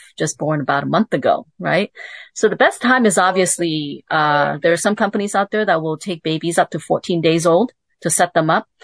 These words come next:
Now, you and I both know leveraging compounding interest over time.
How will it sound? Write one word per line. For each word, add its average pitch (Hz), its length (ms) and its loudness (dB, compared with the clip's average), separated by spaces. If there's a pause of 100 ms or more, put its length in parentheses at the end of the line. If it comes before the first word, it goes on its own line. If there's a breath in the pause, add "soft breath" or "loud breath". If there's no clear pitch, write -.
(240 loud breath)
Now, 165 260 2
you 160 160 -4
and 175 80 2
I 196 100 4
both 233 240 0
know 190 260 2
leveraging 208 800 -2
compounding 165 880 -2
interest 151 560 -6
over 147 180 -2
time. 165 640 -2